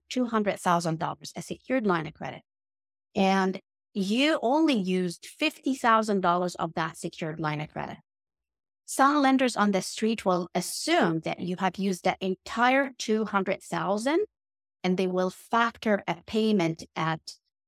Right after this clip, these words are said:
higher rates and shorter amortizations to account for on the mortgage application, where H S B C will only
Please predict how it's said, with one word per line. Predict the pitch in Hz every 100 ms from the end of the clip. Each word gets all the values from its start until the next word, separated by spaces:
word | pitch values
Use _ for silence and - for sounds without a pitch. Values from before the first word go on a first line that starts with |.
| _ _ _ -
higher | 208 247 262 240
rates | 220 226 262 - -
and | 170 160 151 156 - _ _ -
shorter | - 226 240 233
amortizations | - 180 175 175 185 196 - 196 190 - _ -
to | 190 185
account | - - 277 311
for | - 202 185
on | 175
the | 175
mortgage | 170 165 165
application, | 156 156 175 156 143 -
where | 160 156 -
H | 214 233
S | 214 -
B |
C | 190 214
will | 175 165
only | - 294 294 170 165 175